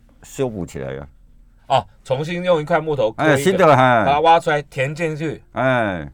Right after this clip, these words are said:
Speaker 1: 新的照常，你不管那我这个断了，我照常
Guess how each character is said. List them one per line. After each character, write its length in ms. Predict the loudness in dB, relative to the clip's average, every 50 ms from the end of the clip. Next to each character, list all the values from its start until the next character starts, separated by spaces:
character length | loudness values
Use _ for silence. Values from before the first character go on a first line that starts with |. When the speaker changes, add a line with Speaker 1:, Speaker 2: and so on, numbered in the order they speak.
| -18 -20 -20 -20 -20 _ _ _ _
Speaker 1:
新 240 | _ -2 -2 0 4
的 140 | 4 4 6
照 180 | 8 6 6
常， 180 | 6 6 4 4
你 120 | 2 -2
不 120 | -4 -4 0
管 160 | 2 2 2
那 200 | 4 4 4 4
我 80 | 4
这 120 | 2 0 -2
个 140 | -2 -2 0
断 180 | 2 2 2
了， 80 | 4 4
我 80 | 2
照 160 | 2 2 0 0
常 160 | -2 -4